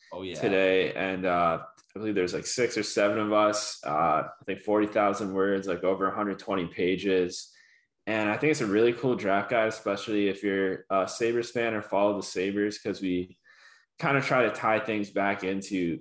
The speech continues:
Speaker 2: kind of how it relates to the Sabres. I mean, I guess kind of like T S N does with the Leafs, but, uh, we did it with the
Speaker 1: <laughs>
Speaker 2: Sabres. And, uh, we also included, like, some profiles of, uh, some prospects currently in the Sabres system too. So that's another neat thing that we have in our guide that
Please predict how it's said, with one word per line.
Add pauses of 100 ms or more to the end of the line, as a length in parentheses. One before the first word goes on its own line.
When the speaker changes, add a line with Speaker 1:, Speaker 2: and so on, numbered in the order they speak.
Speaker 2:
kind
of
how
it
relates
to
the
Sabres.
I
mean,
I
guess
kind
of
like
T
S
N
does
with
the
Leafs,
but,
uh,
we
did
it
with
the
Speaker 1:
<laughs>
Speaker 2:
Sabres.
And,
uh, (800)
we
also
included,
like,
some
profiles
of,
uh,
some
prospects (120)
currently
in
the
Sabres
system
too.
So
that's
another
neat
thing
that
we
have
in
our
guide
that